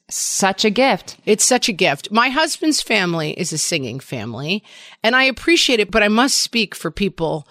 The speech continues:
Speaker 2: I understand the lore of it, and I understand the terror of it. Like, there are definitely people who, like, "Let's all sing show tunes together." They would just be like, "Where can I hide?"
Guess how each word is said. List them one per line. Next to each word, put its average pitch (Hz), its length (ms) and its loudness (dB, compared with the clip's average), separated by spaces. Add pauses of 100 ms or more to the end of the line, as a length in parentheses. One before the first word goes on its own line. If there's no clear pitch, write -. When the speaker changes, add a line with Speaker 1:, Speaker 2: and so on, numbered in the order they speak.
(140)
Speaker 2:
I 220 280 2
understand 240 520 2
the 190 60 0
lore 175 440 2
of 262 140 2
it, 302 220 4
and 240 80 4
I 202 100 4
understand 180 360 0
the 156 80 -2
terror - 400 -8
of 135 80 -16
it. - 240 -12
Like, 180 140 0
there 208 280 4
are 208 140 6
definitely 185 1080 0 (140)
people 226 800 0 (460)
who, 208 180 6
like, 170 500 0 (220)
"Let's 190 380 0
all 220 100 4
sing 240 220 0
show 180 240 2
tunes 254 380 -2
together." 269 540 4
They 226 160 4
would 190 160 4
just 185 220 0
be 190 100 4
like, 160 260 0
"Where 165 580 2
can 165 200 -4
I 127 140 -4
hide?" 135 480 -6